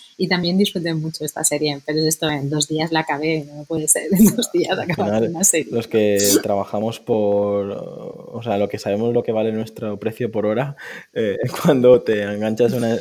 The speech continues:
Speaker 2: una serie de siete temporadas, veinte y pico capítulos por temporada, eh, no te lo puedes permitir. <laughs>
Speaker 1: Bueno, es una manera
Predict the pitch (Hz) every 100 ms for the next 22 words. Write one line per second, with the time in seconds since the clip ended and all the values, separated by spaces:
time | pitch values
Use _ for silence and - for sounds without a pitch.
0 | - 123 113 120 123 117 113 110 - 120
1 | - 110 117 117 113 110 107 107 110 104
2 | 101 107 113 117 - 110 113 120 - 104
3 | 101 110 117 131 - - - - - 110
4 | 98 98 113 120 110 95 107 - - 104
5 | 101 131 117 170 - 131 - - _ _
6 | - - - _ _ _ _ - - -
7 | - - - - - 240 262 240 294 349
8 | 262 247